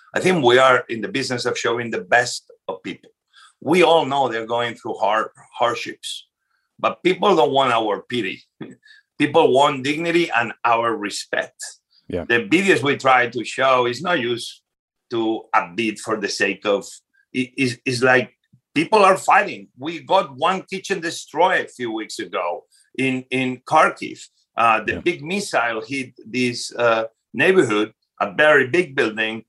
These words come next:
Speaker 1: and the explosion was so huge that even our kitchen was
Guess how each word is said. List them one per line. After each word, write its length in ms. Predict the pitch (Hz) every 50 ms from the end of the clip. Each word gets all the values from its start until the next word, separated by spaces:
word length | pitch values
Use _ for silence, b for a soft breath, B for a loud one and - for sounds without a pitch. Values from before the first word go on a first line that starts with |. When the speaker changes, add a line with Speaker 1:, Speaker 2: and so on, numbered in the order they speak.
| _ _ _ _ -
Speaker 1:
and 160 | 117 127 123
the 60 | 127
explosion 560 | 123 - - - 156 160 160 160 160 156 135
was 340 | 127 131 147 147 - - -
so 460 | - - - - 151 135 143 151 156 151
huge 560 | 127 127 165 165 139 127 123 - - - _ _ 120
that 260 | 117 117 113 113 113
even 300 | 127 127 131 127 123 123
our 260 | 120 117 127 120 120 117
kitchen 400 | - 160 160 - - 156 139 127
was 360 | 131 135 135 131 127 -